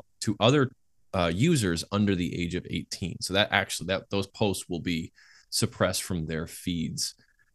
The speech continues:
uh, which I think is great. The thing that I was thinking about, though, is, um, at least,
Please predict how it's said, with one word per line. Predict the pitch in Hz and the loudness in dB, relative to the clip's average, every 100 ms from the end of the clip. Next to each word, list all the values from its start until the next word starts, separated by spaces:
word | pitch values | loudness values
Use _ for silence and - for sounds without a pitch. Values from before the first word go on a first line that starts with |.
| _ | _
uh, | 90 90 82 - | 0 2 2 2
which | 117 113 - - _ _ - | 4 4 0 -6 _ _ -4
I | |
think | 113 - 247 233 | -2 2 4 6
is | 135 | 4
great. | - 92 92 87 - - - _ _ _ _ | 2 0 0 0 -6 -6 -10 _ _ _ _
The | 110 127 120 120 - | 2 6 8 6 2
thing | - - - - - 196 | -16 -18 -14 -10 -4 -2
that | 226 | 0
I | 180 | 0
was | 123 113 | 2 2
thinking | - 127 123 | 2 0 0
about, | 95 82 - | 0 -4 -4
though, | 82 90 85 | -4 -2 -2
is, | 90 92 82 - - _ _ _ _ _ _ _ _ _ _ | -2 -2 -2 -6 -10 _ _ _ _ _ _ _ _ _ _
um, | 78 98 95 90 87 | -2 2 4 2 0
at | 113 117 | -4 0
least, | 135 135 - | 2 2 -2